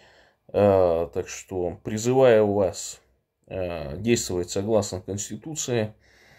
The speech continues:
которая четко говорит, которая, что,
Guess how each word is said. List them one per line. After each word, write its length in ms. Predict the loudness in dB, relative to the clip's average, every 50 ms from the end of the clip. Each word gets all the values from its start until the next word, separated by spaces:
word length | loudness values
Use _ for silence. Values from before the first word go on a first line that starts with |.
| _ _ _ _ _ _ _ _ _ _ _ _ _ _ _ _ _ _ _ _ _ _
которая 520 | -2 0 0 2 2 4 6 6 4 4
четко 360 | 2 0 -2 -2 0 -8 -12
говорит, 640 | -8 -6 -4 -2 -2 -2 -2 -4 -6 -8 -10 -14 _ _ _ _ _ _
которая, 580 | -12 -8 -6 -6 -2 0 0 0 0 -2 -6 -10
что, 480 | -12 -16 -10 -4 0 2 2 2 0